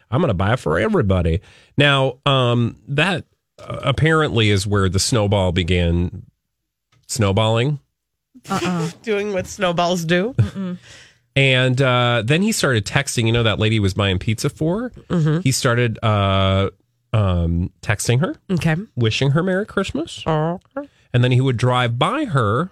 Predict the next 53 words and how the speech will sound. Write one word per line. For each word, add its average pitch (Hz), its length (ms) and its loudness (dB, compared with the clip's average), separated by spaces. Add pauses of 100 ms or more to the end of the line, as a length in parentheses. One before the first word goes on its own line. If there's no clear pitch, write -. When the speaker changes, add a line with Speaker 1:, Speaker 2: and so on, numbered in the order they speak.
(120)
Speaker 1:
as 120 120 2
she - 140 -2
was 135 200 -2
filling 151 300 -2
up 147 140 -2
at - 80 -6
the 220 80 -8
gas 269 320 -4
station. 269 600 -4 (460)
Speaker 3:
Okay, 175 320 -4
so - 120 -2
Speaker 1:
And 127 80 4
he - 40 4
Speaker 3:
that's 165 80 4
Speaker 1:
would 156 120 2
drive 160 240 2
by 151 120 2
real 170 240 -2
slow 185 340 0
with 170 140 0
the 185 80 0
window 175 200 0
down 151 220 2
and 147 80 0
be 117 60 2
like, 95 200 0 (300)
"Hey." 71 1160 0 (180)
Speaker 3:
That 220 180 -2
sounds 208 260 -4
Speaker 1:
And 101 100 2
then - 60 2
Speaker 3:
kinda 98 120 2
Speaker 1:
keep 143 120 0
driving. 90 540 0
Speaker 3:
stalky 220 640 -4
now. 330 280 -2 (280)
Now 440 180 2
we're 453 80 2
Speaker 1:
Yes. - 60 0
Speaker 3:
getting 277 180 -2
stalky. 202 500 -2
I 247 120 2
was, 311 200 0
Speaker 1:
Yes. - 280 -10 (160)
Speaker 3:
I 220 80 4
was 240 140 0
here 247 260 0
for 294 180 -2
the 226 100 0
free 254 280 0
pizzas, 190 760 0 (220)
Speaker 1:
<laughs> - 240 -18
Speaker 3:
and 202 360 0